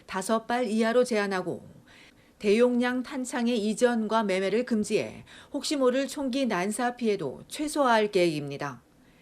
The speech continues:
이 법안은 이르면 올 가을부터 시행될 예정입니다. 이번 법안은 지난 이십사일 미국 텍사스주 유벨디의 초등학교에서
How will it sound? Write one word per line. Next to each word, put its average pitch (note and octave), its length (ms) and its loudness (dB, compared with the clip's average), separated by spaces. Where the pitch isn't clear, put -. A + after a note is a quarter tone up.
이 G#3+ 60 -2
법안은 G#3+ 400 2
이르면 G#3+ 440 0
올 B3+ 200 2
가을부터 A3+ 600 -2
시행될 B3 420 0
예정입니다. D3+ 720 -2
이번 A3+ 220 4
법안은 G#3 540 0
지난 A#3 300 0
이십사일 A3 720 -2
미국 G#3+ 360 -2
텍사스주 B3+ 840 -4
유벨디의 A3+ 760 0
초등학교에서 G#3+ 960 -2